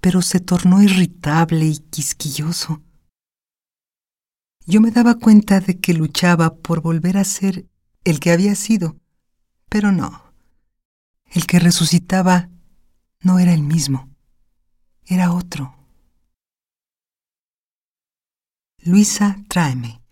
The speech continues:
Luisa, dame. Luisa, arréglame las almohadas. Dame agua, acomódame esta pierna". Me quería todo el día rodeándolo, alejándome, acercándome, tocándolo.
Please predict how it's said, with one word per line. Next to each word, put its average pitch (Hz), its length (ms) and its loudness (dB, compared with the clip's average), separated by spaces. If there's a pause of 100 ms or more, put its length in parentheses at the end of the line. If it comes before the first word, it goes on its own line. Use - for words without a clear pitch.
(200)
Luisa, 185 460 2
dame. 135 480 0 (180)
Luisa, 180 460 2
arréglame 165 400 2
las 156 180 -2
almohadas. 135 560 -4 (240)
Dame 131 240 -2
agua, 180 380 0 (160)
acomódame 139 520 -2
esta 135 220 -6
pierna". 175 460 -4 (1200)
Me 175 120 -2
quería 202 340 0 (140)
todo 214 320 0
el 165 260 -2
día 165 380 -2
rodeándolo, 139 800 -6 (400)
alejándome, 165 840 0
acercándome, 175 880 0 (600)
tocándolo. 160 920 0